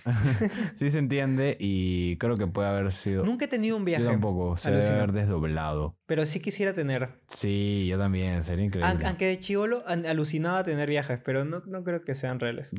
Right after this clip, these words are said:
Speaker 1: Bueno, creo que es bastante notorio, o sea, te acuerdas bien porque estás consciente en un viaje, bien consciente. Entonces, este
Speaker 2: Sa-, sa-, ¿sabes cuál, cuál es un sueño que, que estoy teniendo frecuentemente?
Speaker 1: ¿Cuál?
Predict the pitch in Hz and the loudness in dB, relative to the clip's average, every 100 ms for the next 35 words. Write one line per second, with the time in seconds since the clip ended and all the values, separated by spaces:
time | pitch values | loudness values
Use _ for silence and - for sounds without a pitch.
0 | 123 95 107 101 95 82 95 143 131 120 | -4 0 2 2 2 0 0 0 2 0
1 | 117 - 104 117 117 113 120 87 73 82 | 0 -2 0 0 2 2 2 0 0 0
2 | 76 80 78 78 - 90 95 87 82 78 | 0 -2 -4 -4 -2 -2 0 0 0 -2
3 | 76 76 73 71 73 - 87 110 - 117 | -4 -4 -4 -4 -6 -8 -4 -4 -2 -2
4 | 117 104 80 80 78 80 80 85 82 87 | 2 0 0 -2 -2 -2 0 -2 -2 -4
5 | 87 85 120 113 98 92 87 76 - _ | -4 -2 0 2 2 0 0 -2 -6 _
6 | - - _ _ 78 82 87 87 87 82 | -20 -20 _ _ -8 -4 -2 0 0 -2
7 | - 78 76 73 - - 170 - 165 196 | -4 -6 -6 -8 -8 -6 -4 -6 -4 -2
8 | 202 202 208 202 185 185 190 165 151 160 | -2 0 -2 0 -2 0 -2 -2 0 0
9 | 160 139 127 131 127 123 123 131 _ _ | 0 -2 -2 -4 -4 -2 -2 -6 _ _
10 | _ - 143 143 147 151 151 151 143 127 | _ -8 -4 -2 0 0 2 2 0 0
11 | 135 - 139 135 127 80 78 | -2 -2 -2 -2 0 0 -2